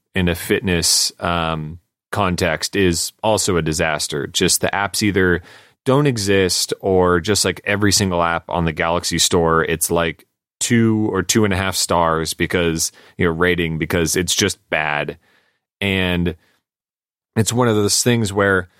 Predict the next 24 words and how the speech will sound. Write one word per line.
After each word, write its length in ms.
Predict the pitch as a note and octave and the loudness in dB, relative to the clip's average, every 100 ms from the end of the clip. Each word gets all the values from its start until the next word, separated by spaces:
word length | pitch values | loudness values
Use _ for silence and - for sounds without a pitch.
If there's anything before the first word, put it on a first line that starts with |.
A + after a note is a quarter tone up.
| _ - | _ -4
okay, 280 | A2 A2+ | 0 0
those 400 | G2+ A#2+ C3+ A#2 | 2 2 2 0
experiences 640 | - A2 - A2+ G#2+ - F2 | -4 -6 0 0 0 -2 -2
are 80 | F2 | 0
so 160 | - | 0
bad 580 | E2 G#2+ A2 A2 G#2+ F2+ | 0 -2 -2 -2 -4 -2
that, 300 | F#2 E2+ - | 0 0 0
okay, 460 | A2 - F2 E2+ - | -2 0 0 0 0
if 200 | A2 - | -2 0
you 80 | G#2 | 0
just 360 | G2 C#3 - | 2 2 2
stick 520 | - - - A#2+ - G2+ | 0 -2 0 0 0 0
with 180 | G2+ | 0
Samsung 520 | - A2 G2 F#2 F2 D#2+ | 2 0 0 0 -2 0
Health, 280 | E2+ D#2+ | -2 0
it 100 | F#2 - | -2 0
all 280 | G2 A#2 | 2 2
works 440 | A2 G2 F#2 F2+ - | 2 2 2 0 -2
and 100 | F2+ | -2
it 80 | F2+ | 0
all 260 | F#2 E2+ | 0 0
looks 320 | G2 G#2 - G2+ | 0 0 -2 0
really 280 | G2 F2+ | 0 0
good. 600 | D#2+ - G2 F2+ D#2+ D2+ | -2 0 2 4 2 -6